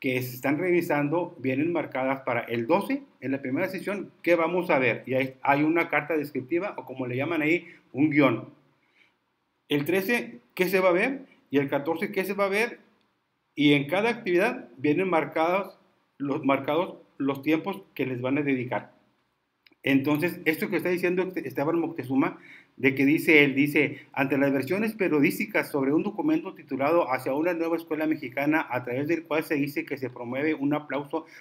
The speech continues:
del magisterio para el presidente Andrés Manuel López Obrador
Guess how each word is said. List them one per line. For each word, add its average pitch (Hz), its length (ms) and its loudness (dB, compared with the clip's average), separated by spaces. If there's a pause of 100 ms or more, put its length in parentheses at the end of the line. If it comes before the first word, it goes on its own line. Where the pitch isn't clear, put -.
(120)
del 123 160 -4
magisterio 127 540 -2
para 127 160 0
el 127 40 -6
presidente 127 460 -4
Andrés 117 220 -4
Manuel 117 260 -4
López 127 280 -8
Obrador 120 420 -4